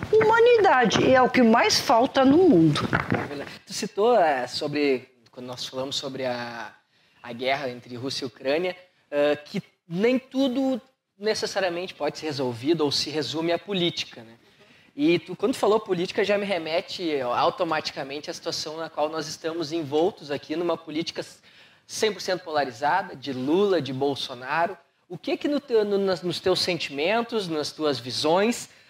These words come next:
Speaker 2: eh, tu enxerga de futuro pro Brasil, de, de que aconteceu? A gente sabe que a gente já teve diversos, eh, ocorre-,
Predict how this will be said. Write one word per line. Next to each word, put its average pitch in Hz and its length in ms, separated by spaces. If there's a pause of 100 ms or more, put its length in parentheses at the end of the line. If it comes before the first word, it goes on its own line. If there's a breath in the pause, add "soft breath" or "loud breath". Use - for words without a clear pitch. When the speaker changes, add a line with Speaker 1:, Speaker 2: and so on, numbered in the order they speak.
(120 soft breath)
Speaker 2:
eh, 151 240
tu - 160
enxerga 185 680
de 147 240
futuro 226 560
pro 202 100
Brasil, 175 640
de, 143 220
de 131 100
que 170 120
aconteceu? 165 880
A 156 40
gente 143 120
sabe 156 300
que - 100
a 147 40
gente - 100
já 147 80
teve 165 320 (280 loud breath)
diversos, 151 760 (260 loud breath)
eh, 139 200
ocorre-, 147 600